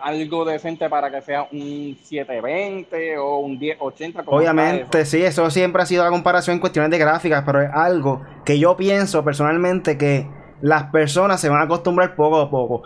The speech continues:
Speaker 2: ¿Por qué razón? Porque hoy en día hay muchas personas que juegan en un celular pub G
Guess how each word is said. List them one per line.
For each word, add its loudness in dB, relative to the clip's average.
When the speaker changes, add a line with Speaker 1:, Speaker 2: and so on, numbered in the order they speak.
Speaker 2:
¿Por 2
qué 4
razón? 0
Porque 2
hoy 2
en 0
día 2
hay 4
muchas 0
personas 0
que 0
juegan 2
en 2
un 2
celular 2
pub 2
G -4